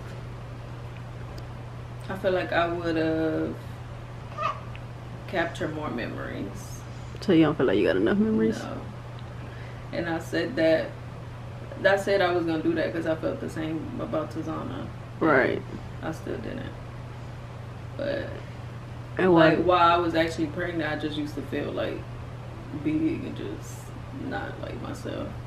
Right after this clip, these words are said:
Speaker 1: But I feel like I should have just captured the memories, period.
Speaker 2: Okay. So, are you happy?
Speaker 1: Yeah.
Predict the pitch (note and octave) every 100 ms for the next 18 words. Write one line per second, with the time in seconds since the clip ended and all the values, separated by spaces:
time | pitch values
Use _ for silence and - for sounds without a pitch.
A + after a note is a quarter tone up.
0 | - - - D#3+ - E3+ D#3 D#3 C3+ C#3+
1 | - - - - - - - - - -
2 | - - - - A2 - - - - G3+
3 | - - - - - - - - - -
4 | - - - - G3+ D#3+ - E3 - D#3+
5 | F3 G3 G#3+ - - - - - - -
6 | - - - - - - - - - -
7 | - - - E3+ F3 F3+ F3 - - D#3+
8 | D#3+ F#3 F#3+ A3 G#3 - - - - -
9 | - - - - D3 -